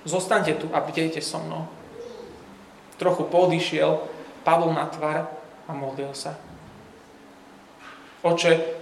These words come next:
ak je to možné, nech ma minie tento kalich. No nie ako ja chcem, ale ako ty."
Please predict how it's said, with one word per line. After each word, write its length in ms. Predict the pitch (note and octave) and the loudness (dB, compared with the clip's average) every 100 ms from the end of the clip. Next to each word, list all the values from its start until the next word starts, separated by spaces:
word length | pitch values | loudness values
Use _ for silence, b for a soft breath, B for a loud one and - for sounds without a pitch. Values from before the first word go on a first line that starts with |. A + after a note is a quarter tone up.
| - - - | -12 -16 -14
ak 160 | - E3 | -4 -2
je 120 | D3+ - | -2 -2
to 80 | |
možné, 560 | D3+ E3 F3+ E3 D3 D#3 - - | 2 4 4 2 0 -4 -8 -8
nech 160 | D#3+ D#3 | -2 -2
ma 80 | D3+ | -2
minie 320 | D#3 F#3 D#3+ C3+ | -2 0 0 -2
tento 240 | C#3 - | -8 -10
kalich. 380 | - C#3 C#3 C3+ - - F#4+ - A#4+ A#4 - - - - - | -8 -6 -6 -8 -14 -16 -16 -16 -12 -12 -12 -14 -16 -16 -8
No 80 | D#3 | -2
nie 160 | E3 F#3 | 2 2
ako 240 | E3 D#3 | 2 0
ja 220 | D3 C#3+ C#3+ | 4 4 4
chcem, 320 | - D3 D3+ E3 - - - - - - - - - | -6 -6 -6 -8 -10 -16 -18 -18 -20 -20 -20 -10 -2
ale 120 | C#3+ C#3+ | 0 0
ako 160 | - | -4
ty." 100 | - | -8